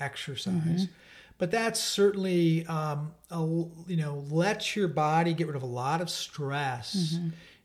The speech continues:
Speaker 1: You know, so when you work out, when you exercise, it m-, requires your muscles to engage and let go of the stress that your muscles
Speaker 2: Mm.
Speaker 1: are sort of holding,
Speaker 2: Mm-hmm.
Speaker 1: holding on to.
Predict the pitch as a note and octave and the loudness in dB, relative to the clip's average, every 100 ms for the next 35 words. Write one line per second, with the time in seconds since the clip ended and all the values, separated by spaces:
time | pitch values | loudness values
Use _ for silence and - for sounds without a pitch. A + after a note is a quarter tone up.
0 | - D3+ D3 C#3 D#3+ D3 C#3+ C#3 E3+ F3+ | -6 -4 -2 -2 0 0 0 2 4 4
1 | F#3 F3 F3 D#3+ D3+ D3 D#3+ E3 - E3+ | 2 2 2 2 2 2 0 0 -2 0
2 | F3 E3 E3 D#3+ D#3+ - - E3+ E3+ E3+ | 2 4 4 2 0 -10 -8 -6 -2 -2
3 | E3 E3 E3 - E3+ F#3 F#3+ F#3 E3 D3+ | -2 -2 -4 -2 0 2 4 4 2 2
4 | D#3 D#3 E3 E3 E3+ D#3+ - C#3+ C#3+ D#3+ | 2 4 4 2 -2 -4 -4 -4 0 2
5 | D#3+ D3+ C#3 D3+ F3 F3 D#3+ F3+ F3+ C3+ | 2 0 -2 0 -2 -2 -2 2 0 0
6 | C3 - E3 F3 - D#3+ C#3+ C#3+ E3 G3+ | -4 -4 -2 -2 -2 -4 -6 -4 0 4
7 | G3 F#3 C3 D3+ C3+ - D3 D3 G#3+ F3 | 4 2 -2 -6 -6 -4 -4 -2 -4 0
8 | D#3+ C#3 D3+ F3+ D3 B2+ | 2 2 0 -4 -6 -12